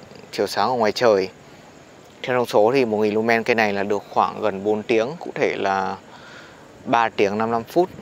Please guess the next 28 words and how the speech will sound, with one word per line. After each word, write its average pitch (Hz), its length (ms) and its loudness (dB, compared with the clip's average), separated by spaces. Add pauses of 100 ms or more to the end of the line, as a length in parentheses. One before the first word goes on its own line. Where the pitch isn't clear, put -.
(120)
và 101 200 2
chiều 98 180 -2
xa 113 320 2
tới 98 220 0
hai 110 180 0
trăm 113 180 -4
hai 120 140 -4
mươi 110 100 2
lăm 110 180 2
mét. 139 180 2 (600)
Các 135 60 -4
bạn 147 120 4
chia 139 120 0
đôi 120 220 6
đi 120 180 2
thì 107 160 -2
khoảng 101 240 -6
một 101 100 -8
trăm 127 200 -2
mét 139 100 0
đổ 113 100 0
lại 104 200 2
nó 110 60 -12
chiều 107 240 -2
vẫn 85 140 -6
rất 151 100 2
là 151 80 2
ok. 110 420 2